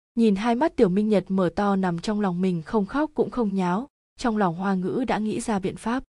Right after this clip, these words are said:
Quả nhiên, đúng như dự đoán của Hoa Ngữ, đoàn người đi được một đoạn nữa, thì bị một nhóm hắc y nhân không dưới bốn mươi người bao vây, không nhiều lời liền xông lên chém giết.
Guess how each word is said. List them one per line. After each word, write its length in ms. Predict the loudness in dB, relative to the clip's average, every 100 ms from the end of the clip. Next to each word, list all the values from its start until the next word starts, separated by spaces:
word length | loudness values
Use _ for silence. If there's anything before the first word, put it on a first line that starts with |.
| _
Quả 140 | 0 2
nhiên, 360 | 4 2 2 0
đúng 200 | -2 0
như 100 | 0
dự 140 | -2 0
đoán 260 | 0 0
của 100 | 0
Hoa 180 | 0 0
Ngữ, 360 | 2 2 0 -2 _ _ _
đoàn 240 | 2 2
người 140 | 2 2
đi 120 | 2
được 180 | 2 0
một 80 | 0
đoạn 260 | 0 0
nữa, 240 | 0 -2 -2 _ _ -4
thì 120 | -2
bị 180 | 0 0
một 160 | 0
nhóm 280 | 0 0 0
hắc 160 | -4 -2
y 140 | 0
nhân 240 | 0 0
không 280 | 0 0 0
dưới 220 | 0 0
bốn 260 | 2 -2 -2
mươi 80 | -2
người 200 | 0 0
bao 200 | 0 -2
vây, 320 | 2 2 0 -4 _ _
không 220 | -2 0
nhiều 140 | 2
lời 140 | 2 2
liền 240 | 0 -2
xông 260 | -2 -4 0
lên 200 | 0 0
chém 220 | -4 -4
giết. 240 | -2 -4